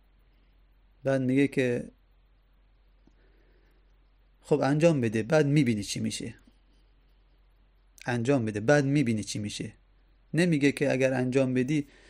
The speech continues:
مثلاً یه زیر گوشت می‌زنم یا با چوب می‌زنم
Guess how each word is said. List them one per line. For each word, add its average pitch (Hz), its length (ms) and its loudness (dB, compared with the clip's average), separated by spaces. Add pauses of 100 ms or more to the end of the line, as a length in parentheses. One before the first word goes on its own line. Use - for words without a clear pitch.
(420)
مثلاً 135 520 -2
یه 135 300 -2 (360)
زیر 131 260 0
گوشت 131 340 -2
می‌زنم 104 440 -6 (1400)
یا 131 640 2 (1700)
با 135 200 -2
چوب 143 260 0
می‌زنم 113 680 -2